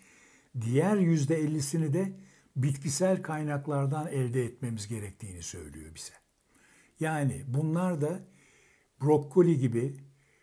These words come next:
e, mantar gibi, kuru yemişler gibi, e, protein zengini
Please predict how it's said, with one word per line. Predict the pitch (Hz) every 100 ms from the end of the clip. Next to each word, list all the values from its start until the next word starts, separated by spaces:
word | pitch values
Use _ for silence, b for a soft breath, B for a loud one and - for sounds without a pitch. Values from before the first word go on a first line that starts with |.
| b
e, | 143 131 127 127
mantar | 120 120 147 139 160 170
gibi, | 156 131 110 127 135
kuru | - 131 170
yemişler | 165 156 139 - 147 143
gibi, | 135 123 135 170 - b b b b
e, | 131 123 120
protein | - 123 123 170 185
zengini | 139 135 135 123 127 175